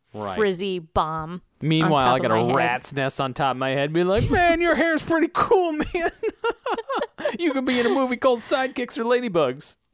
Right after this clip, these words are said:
Speaker 1: And
Speaker 2: As
Speaker 1: they're
Speaker 2: long
Speaker 1: like,
Speaker 2: as you
Speaker 1: "Uh,"
Speaker 2: didn't have a rat tail. <laughs>
Speaker 1: they're like, "Please leave me alone and stop talking about my hair." I'm like, "Okay, cool. You're cool. We're cool. We're friends, right?"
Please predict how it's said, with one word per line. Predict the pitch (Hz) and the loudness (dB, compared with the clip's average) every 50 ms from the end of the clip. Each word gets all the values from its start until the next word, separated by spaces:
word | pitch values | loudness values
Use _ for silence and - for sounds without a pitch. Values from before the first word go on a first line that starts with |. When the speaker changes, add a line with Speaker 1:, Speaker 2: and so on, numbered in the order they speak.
| _ | _
Speaker 1:
And | - 220 | -4 -2
Speaker 2:
As | 233 226 | 0 2
Speaker 1:
they're | 247 | 2
Speaker 2:
long | 247 254 269 | 2 4 2
Speaker 1:
like, | 269 269 | 2 0
Speaker 2:
as | 220 240 | 0 0
you | 254 | 0
Speaker 1:
"Uh," | 240 | 0
Speaker 2:
didn't | 240 240 | 0 0
have | 220 196 | 0 0
a | 190 180 | 0 -2
rat | 180 190 196 196 196 - | 0 0 0 -2 -2 -2
tail. | - 214 214 196 175 170 185 - - - - - - | -2 -2 0 0 0 0 -2 -2 -2 -2 -4 -4 -6
<laughs> | - - 359 - | -6 -6 -6 -4
Speaker 1:
they're | - 151 139 | -2 -2 -2
like, | 139 131 120 120 - | -2 -2 -4 -6 -8
"Please | - - 147 151 147 147 151 151 147 - | -4 -2 0 0 0 0 0 -2 -2 -4
leave | 156 156 151 143 143 143 | -4 -2 -2 -2 -4 -4
me | 139 131 | -6 -4
alone | 131 120 113 113 117 117 117 113 110 104 101 | -4 -4 -4 -4 -4 -2 -2 -4 -4 -6 -8
and | 104 104 101 | -10 -10 -10
stop | - - 120 117 110 | -8 -8 -8 -8 -8
talking | - 135 123 123 120 117 | -8 -8 -8 -6 -6 -8
about | 113 110 117 113 107 107 | -8 -8 -6 -8 -8 -8
my | 110 107 101 | -8 -10 -10
hair." | 90 - - - 107 104 101 95 90 - - - - | -12 -14 -12 -10 -10 -8 -8 -8 -10 -12 -14 -14 -8
I'm | 117 | -6
like, | 123 127 131 285 - | -6 -4 -4 -6 -2
"Okay, | - 294 - - 226 202 | -2 -4 -2 0 -2 -2
cool. | 180 - - 226 202 196 | -2 -2 -2 0 0 0
You're | 202 285 320 | 0 -4 -8
cool. | - - 254 233 220 220 214 208 202 - _ _ - | -4 0 2 4 4 4 4 2 0 -4 _ _ -4
We're | 233 247 | -4 -4
cool. | 247 - 208 190 185 180 175 170 - - | -2 0 0 2 2 2 2 0 0 -4
We're | 196 | -6
friends, | - - 202 160 156 151 143 | -4 -2 -2 -2 -2 -2 0
right?" | 147 151 165 185 202 - | 0 0 0 0 -2 -6